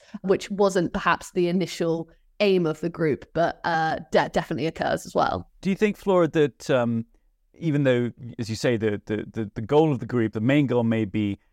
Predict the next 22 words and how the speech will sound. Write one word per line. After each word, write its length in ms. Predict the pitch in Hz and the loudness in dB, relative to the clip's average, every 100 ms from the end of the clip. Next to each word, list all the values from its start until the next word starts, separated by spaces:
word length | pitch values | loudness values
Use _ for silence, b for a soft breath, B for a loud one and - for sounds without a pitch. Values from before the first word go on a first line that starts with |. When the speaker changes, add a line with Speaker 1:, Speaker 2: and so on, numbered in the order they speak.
| - | -6
Speaker 2:
about 260 | 110 104 | 0 2
women's, 600 | 110 110 104 101 101 87 | 2 -2 -2 -2 -2 -2
uh, 220 | 101 92 90 - | 0 0 -2 -6
safety, 440 | - 120 - 107 | -2 -2 -2 -4
I 60 | 104 | -4
suppose, 420 | - 101 95 113 _ _ _ | -6 -6 -6 -6 _ _ _
but 140 | 143 | -2
do 100 | 156 | 0
you 80 | 180 | 0
think 180 | 185 151 | 0 0
that 140 | 151 | 0
it, 100 | 143 - | 0 -4
it 160 | 135 | -8
can 260 | - 175 170 | -4 -2 2
go 120 | 131 | 0
too 200 | - 120 | 0 -6
far 260 | - 113 110 | 0 2 2
in 80 | |
terms 300 | 104 117 113 | 0 -4 -4
of 140 | 104 98 | -4 -4
invading 800 | 110 95 117 120 113 110 107 104 _ _ _ _ _ - | -4 0 0 0 -2 -2 -4 -8 _ _ _ _ _ -4
the 340 | 110 104 101 | -2 0 -2